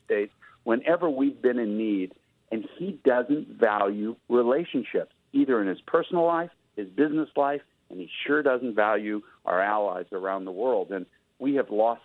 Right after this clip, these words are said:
standing in such a quick period of time that I,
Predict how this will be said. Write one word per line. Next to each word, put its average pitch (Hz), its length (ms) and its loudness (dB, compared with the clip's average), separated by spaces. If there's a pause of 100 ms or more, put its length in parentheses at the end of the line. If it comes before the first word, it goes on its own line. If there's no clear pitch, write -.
standing 107 400 -4
in 90 180 -6
such 120 220 0
a 104 80 4
quick - 520 -2
period 117 360 0
of 92 180 0
time 101 380 0 (400)
that 98 140 4
I, 95 200 2